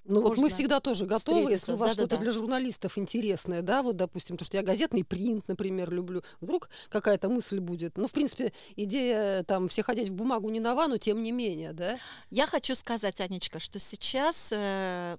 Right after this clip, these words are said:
Speaker 2: я опять участвую в очередном, э, проекте, связанном с дизайном моды. И очень может быть, что ваша идея найдёт своё отражение.
Speaker 1: У нас и
Speaker 2: Сейчас мы в
Speaker 1: модели есть.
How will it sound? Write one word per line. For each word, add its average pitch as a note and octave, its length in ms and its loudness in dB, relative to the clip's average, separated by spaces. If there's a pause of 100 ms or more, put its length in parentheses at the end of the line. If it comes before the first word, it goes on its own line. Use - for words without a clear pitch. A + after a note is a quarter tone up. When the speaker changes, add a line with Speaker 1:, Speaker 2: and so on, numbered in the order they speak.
(140)
Speaker 2:
я G#3+ 300 0
опять G3 400 -4
участвую F3+ 480 -4
в F3+ 120 -6
очередном, G3 800 0 (120)
э, F3 100 -10
проекте, F#3 520 -4
связанном E3+ 480 -4
с D#3+ 80 -4
дизайном F3 460 -4
моды. D4+ 440 -4 (240)
И A#3+ 240 2
очень E4+ 360 2
может E4 220 0
быть, B3+ 160 -6
что - 200 -6
ваша A3+ 440 -2
идея A3 280 -2
найдёт G#3 360 -2
своё F#3+ 260 0
отражение. F#3 800 -2
Speaker 1:
У G#3 60 4
нас A#3+ 140 6
и - 40 0
Speaker 2:
Сейчас A3+ 180 6
мы B3+ 60 2
в - 40 6
Speaker 1:
модели F4 200 6
есть. D4+ 460 0